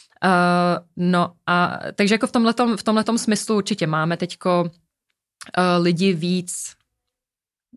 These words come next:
jako rozlítaný. Ehm, ale, eh, já si myslím, že to je k dobru spíš.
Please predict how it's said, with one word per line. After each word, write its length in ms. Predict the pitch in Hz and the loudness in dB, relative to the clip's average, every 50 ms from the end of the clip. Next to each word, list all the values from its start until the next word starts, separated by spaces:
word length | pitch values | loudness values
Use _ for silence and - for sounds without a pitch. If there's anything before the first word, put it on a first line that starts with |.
| _ - - - | _ -20 -20 -18
jako 420 | - 90 - 160 - - 170 170 175 | -14 -14 -14 -10 -6 -4 -2 -2 0
rozlítaný. 800 | 170 170 165 165 175 175 175 190 175 170 165 160 180 220 247 - - - - - - - - - - - - | 0 -2 -2 -2 -4 -4 -2 -2 -2 -2 -2 -4 -4 -6 -8 -10 -16 -20 -20 -20 -18 -18 -18 -20 -20 -8 -4
Ehm, 500 | - 175 170 175 175 175 180 175 180 180 180 - _ - | 0 0 2 2 2 2 2 2 2 0 -2 -6 _ 0
ale, 680 | 180 180 180 185 190 185 185 185 185 185 185 185 190 190 | 0 2 2 2 2 2 2 2 2 2 2 2 0 -2
eh, 20 | - - - - 180 175 175 180 175 175 175 175 175 175 170 170 175 175 170 180 | -4 -6 -6 -4 -2 0 0 2 2 2 2 0 0 0 -2 -4 -4 -6 -8 -6
já 160 | - 175 170 | -4 -4 -2
si 100 | 190 - | 0 0
myslím, 140 | 220 220 240 | 0 2 0
že 80 | 240 262 | 0 0
to 120 | 262 277 | 0 0
je 100 | 294 302 - - _ _ | 0 0 -2 -6 _ _
k 140 | - 185 185 | -10 -6 -2
dobru 320 | 180 202 202 202 233 226 196 | 0 0 0 0 0 -2 -4
spíš. 600 | - - - - 156 143 - - - - - | -6 -8 -8 -8 -8 -6 -6 -8 -8 -8 -10